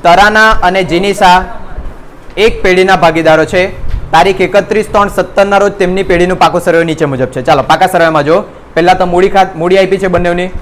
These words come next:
જો કોઈ જગ્યાએ ચાલુ ખાતું દેખાતું નથી. જો ચાલુ ખાતું આપેલું હોય તો જ પાડવાનું. હવે એમાં એટલી મેન્ટાલિટી ડેવલપ કરો કે ચાલુ ખાતા, મૂડી ખાતા મિક્સ આવે. મેં એવા છૂટા પાડી નહીં શકું કે હા, ભૂલમાં લખેલું, પહેલાંનું જ લખેલું છે એટલે. જો ચાલુ ખાતું, મૂડી ખાતું,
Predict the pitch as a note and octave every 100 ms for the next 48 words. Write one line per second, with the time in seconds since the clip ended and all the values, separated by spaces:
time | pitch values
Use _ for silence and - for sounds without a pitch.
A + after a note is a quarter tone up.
0 | - - - F#3+ G3 G3 G#3 G#3+ F#3+ F3+
1 | F#3+ F3 E3 D3 D#3 D#3 G#3 - - D#3+
2 | C3 B2+ D#3+ E3 G3+ G#3 G#3 G3 A3+ A3
3 | A#3 F#3+ D#3 A#2+ G#2 - D3 F#3 G3 G3
4 | - - D#3+ F#3+ G3 G3 - G#3 F#3+ F#3+
5 | F3 F#3+ G3 F#3+ E3+ F3+ G3 G3+ G#3 -
6 | D#3+ F#3 F3 F3+ E3 F3 F3 E3+ D#3 -
7 | B2+ G#2+ - - - D3 D#3+ E3+ E3 D#3
8 | F#3+ F#3 G3 G3+ G3 D#3+ D3+ D#3+ D#3 -
9 | - - - - - - - - E3+ C3
10 | C#3+ E3+ D#3+ D#3+ C#3+ B2 C#3+ D#3 E3+ C#3+
11 | C#3 C3 C3 C3 C3 - - - C#3+ E3
12 | F3 D#3+ G3+ G#3 F#3+ G#3 G#3 G#3 G#3 -
13 | C#3+ E3 F#3 F#3+ F3+